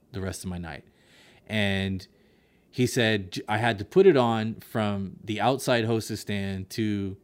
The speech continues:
the outside table to sit down," which I understand if that's your policy, but there's also in every covid,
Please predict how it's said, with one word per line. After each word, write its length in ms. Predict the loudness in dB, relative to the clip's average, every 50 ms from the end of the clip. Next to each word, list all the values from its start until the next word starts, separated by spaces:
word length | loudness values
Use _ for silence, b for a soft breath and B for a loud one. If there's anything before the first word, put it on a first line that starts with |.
| _ _ -6
the 140 | -2 0
outside 380 | 0 0 -2 -2 -6 -8 -6 -4
table 420 | -4 -2 -2 -2 -4 -8 -14 -16 -16
to 80 | -16
sit 220 | -12 -10 -10 -10 -8
down," 260 | -8 -10 -10 -12 -16 B B B B B B B B B B
which 480 | 0 4 4 4 4 2 0 -8 -8 _ _ _ _ _ _ _ _ -20 _ _ _ _ _ -4
I 120 | -2 0
understand 380 | 0 0 -2 -2 0 -2 0 0
if 80 | 0 0
that's 200 | -2 -2 -2 -4
your 80 | -6
policy, 600 | -4 -2 -2 -2 -2 -4 -6 -6 -8 -8 -8 -10 -12
but 220 | -8 -6 -6 -4
there's 160 | -4 -4 -2 2
also 720 | 2 4 4 2 2 2 2 2 4 2 2 0 -2 -4 -6 -6
in 160 | -6 -6 -4 -4
every 380 | -4 -4 -2 0 -2 -2 -2
covid, 720 | -4 -6 -2 0 2 2 2 2 2 2 2 2 0 -2